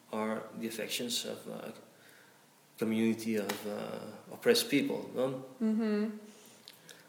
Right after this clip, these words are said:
Speaker 1: So
Speaker 2: So this was the beginning,
Speaker 1: This was the
Speaker 2: really,
Speaker 1: beginning.
Speaker 2: for you to explore this. And what's
Speaker 1: Mm.
Speaker 2: interesting, too, since you brought it up sort of from the side, is this idea of not just, um, voyeurism,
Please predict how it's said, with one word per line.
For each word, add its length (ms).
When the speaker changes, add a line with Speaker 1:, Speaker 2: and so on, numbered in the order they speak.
Speaker 1:
So 240
Speaker 2:
So 140
this 240
was 140
the 80
beginning, 580
Speaker 1:
This 160
was 160
the 40
Speaker 2:
really, 240
Speaker 1:
beginning. 140
Speaker 2:
for 80
you 220
to 160
explore 440
this. 320
And 160
what's 180
Speaker 1:
Mm. 60
Speaker 2:
interesting, 460
too, 300
since 300
you 100
brought 240
it 80
up 160
sort 220
of 260
from 200
the 80
side, 640
is 280
this 200
idea 300
of 120
not 440
just, 460
um, 340
voyeurism, 840